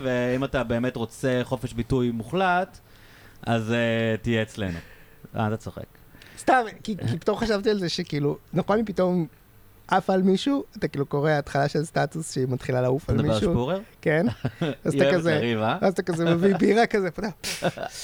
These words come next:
Speaker 1: אה, אתה יודע
Speaker 2: "אוקיי,
Speaker 1: שעכשיו
Speaker 2: זה מה שאני אעשה היום", ואתה כזה יושב כזה, "אה, לא, לא, לא, וואו, וואו, איזה סיפור."
Speaker 1: היא אוהבת לריב.
Speaker 2: <laughs> איזה ריב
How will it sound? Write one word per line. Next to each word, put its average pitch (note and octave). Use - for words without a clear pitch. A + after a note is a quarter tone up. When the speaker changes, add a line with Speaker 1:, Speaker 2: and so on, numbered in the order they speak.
Speaker 1:
אה, -
אתה D4
יודע -
Speaker 2:
"אוקיי, E4+
Speaker 1:
שעכשיו D4+
Speaker 2:
זה D#4
מה E4
שאני C#4+
אעשה D4+
היום", C#4+
ואתה B3
כזה A#3+
יושב -
כזה, C4+
"אה, B3
לא, B4
לא, -
לא, -
וואו, A4
וואו, B3
איזה A#3+
סיפור." C3+
Speaker 1:
היא C3
אוהבת A#2
לריב. A#2
Speaker 2:
<laughs> -
איזה A3
ריב C4+